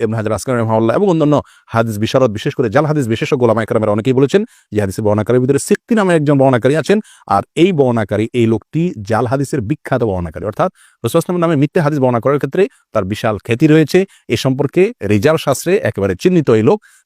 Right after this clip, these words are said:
যার কারণে এই বর্ণনাটাও ভিত্তিহীন, জাল এবং, আহ, বানোয়াট, ভুয়া রাসূল সাল্লাল্লাহু আলাইহি ওয়াসাল্লামের নামে মিথ্যা হাদিস। রজব মাস সম্পর্কে আরেকটি জাল বা ভিত্তিহীন হাদিস আছে, তা হলো রজব মাসে যে ব্যক্তি তিনটি রোজা রাখবে, আল্লাহ তাআলা তার আমলনামায় এক মাস রোজার সওয়াব দিবেন, আর যে ব্যক্তি সাতটি রোজা রাখবে,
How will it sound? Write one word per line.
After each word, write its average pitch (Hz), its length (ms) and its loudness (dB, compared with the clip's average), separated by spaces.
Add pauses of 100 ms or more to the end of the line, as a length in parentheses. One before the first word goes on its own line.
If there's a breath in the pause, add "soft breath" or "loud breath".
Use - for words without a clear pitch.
যার 104 100 2
কারণে 143 340 -2 (140)
এই 156 160 2
বর্ণনাটাও 120 520 0 (100)
ভিত্তিহীন, 110 460 -2
জাল 101 300 -2 (140)
এবং, 113 280 -2 (300 soft breath)
আহ, 85 280 -6
বানোয়াট, 104 380 0
ভুয়া 135 240 0
রাসূল 101 60 -4
সাল্লাল্লাহু - 0 -
আলাইহি 113 80 -6
ওয়াসাল্লামের 95 240 -6
নামে 92 140 -6
মিথ্যা 123 220 -4
হাদিস। 85 200 -10 (640)
রজব 185 160 0
মাস 214 140 0
সম্পর্কে 208 420 0
আরেকটি 196 280 0
জাল 143 160 2
বা 143 140 2
ভিত্তিহীন 135 300 -2
হাদিস 127 240 -2
আছে, 120 120 -4
তা 113 100 0
হলো 120 200 4
রজব 123 120 0
মাসে 131 220 -4
যে 127 80 2
ব্যক্তি 120 180 0
তিনটি 127 220 0
রোজা 110 180 2
রাখবে, 101 280 -4 (720)
আল্লাহ 127 240 0
তাআলা 123 140 0
তার 113 140 -4
আমলনামায় 123 500 -2
এক 170 120 -8
মাস 156 200 -6
রোজার 113 160 0
সওয়াব 101 240 -4
দিবেন, 87 260 -6
আর 117 100 0
যে 120 80 0
ব্যক্তি 117 140 -2
সাতটি - 280 -6
রোজা 175 200 4
রাখবে, 170 260 0